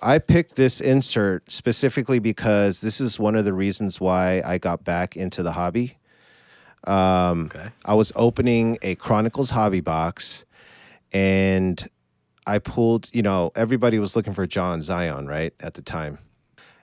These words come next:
Speaker 1: And so I pulled this card. It's Ja Morant dunking over Kevin Love. Apparently, he didn't really even make that dunk, but it's just a sick photo, man. And he's just, like, his crotch is in Kevin Love's face.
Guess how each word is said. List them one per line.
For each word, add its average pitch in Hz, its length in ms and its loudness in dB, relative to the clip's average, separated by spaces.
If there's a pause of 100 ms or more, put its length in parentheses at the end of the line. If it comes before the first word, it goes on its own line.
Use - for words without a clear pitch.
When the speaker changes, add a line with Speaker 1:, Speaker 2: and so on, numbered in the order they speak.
Speaker 1:
And 101 220 -2
so 98 640 2 (100)
I 104 140 -2
pulled 135 320 2
this 139 180 2
card. 110 680 0
It's 95 400 -2
Ja 101 200 -2
Morant 101 560 0 (400)
dunking 107 440 0
over 101 240 2
Kevin 92 400 -4
Love. 82 420 -4 (400)
Apparently, 110 280 0
he 107 100 -4
didn't 104 160 -2
really 98 240 0
even 87 180 -4
make 87 200 -4
that 76 200 -6
dunk, 87 260 -2
but 82 140 -4
it's 82 240 -8
just - 240 -6
a 92 60 -8
sick - 520 -4
photo, 90 460 -4
man. 82 420 -8
And 85 200 -8
he's 101 240 -6
just, - 260 -8
like, 98 140 -6
his 101 120 -6
crotch 107 400 -4
is 90 120 -8
in 90 100 -6
Kevin 92 300 -4
Love's 85 200 -4
face. - 520 -8